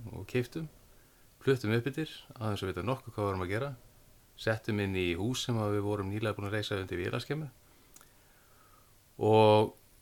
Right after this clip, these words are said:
réðum þýskan bruggmeistara sem er ennþá hjá okkur í dag og bara byrjuðum.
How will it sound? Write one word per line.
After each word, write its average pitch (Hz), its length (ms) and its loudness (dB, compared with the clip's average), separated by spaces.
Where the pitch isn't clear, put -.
réðum 113 400 6
þýskan 117 340 0
bruggmeistara 135 600 0
sem 98 320 -6
er 95 260 0
ennþá 117 240 0
hjá 98 100 0
okkur 85 200 -4
í - 40 -8
dag 82 220 -4
og - 100 -8
bara 120 160 -2
byrjuðum. 156 380 -2